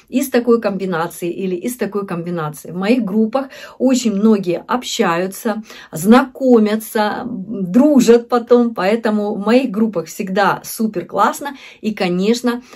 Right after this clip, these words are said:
после того, как группа закончится,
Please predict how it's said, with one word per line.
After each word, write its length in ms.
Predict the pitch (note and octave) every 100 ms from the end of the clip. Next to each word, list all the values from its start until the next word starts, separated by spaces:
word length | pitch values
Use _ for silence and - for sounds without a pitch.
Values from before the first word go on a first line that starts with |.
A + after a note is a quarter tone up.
| _
после 360 | - A#3 C4 G#3
того, 540 | F#3+ F3 E3+ G#3 B3+
как 380 | B3+ F#3 G3 G3 -
группа 480 | F3+ F#3 A3 G#3 D#3+
закончится, 880 | F#3+ G3 - F#3+ G#3+ A3+ A#3 A3+